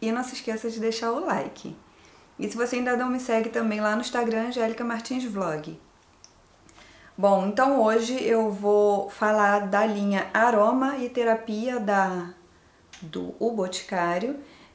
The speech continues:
que vem nesses frascos assim mais escuros, olha. São frascos simples.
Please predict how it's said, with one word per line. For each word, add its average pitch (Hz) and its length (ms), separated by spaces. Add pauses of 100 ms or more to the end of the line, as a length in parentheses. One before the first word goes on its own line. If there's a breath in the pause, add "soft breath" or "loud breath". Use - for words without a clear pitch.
(120)
que 196 120
vem 190 220
nesses 196 440
frascos 180 840
assim 185 340
mais 175 300
escuros, 185 920
olha. 170 420 (2000)
São 185 220
frascos 196 840
simples. 294 960